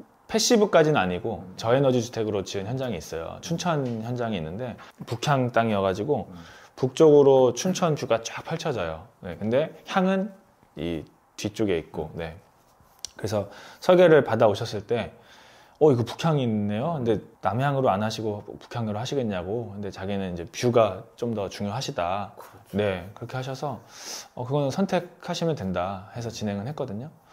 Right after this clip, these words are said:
Speaker 1: 근데 북향이어도 어느 정도 저에너지 하우스는 할 수 있어요.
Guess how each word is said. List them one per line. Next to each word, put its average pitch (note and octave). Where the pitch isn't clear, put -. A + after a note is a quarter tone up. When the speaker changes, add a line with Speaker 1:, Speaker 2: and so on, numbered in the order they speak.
Speaker 1:
근데 A#2
북향이어도 D#3
어느 D#3
정도 D#3
저에너지 D#3+
하우스는 E3
할 F3+
수 -
있어요. E2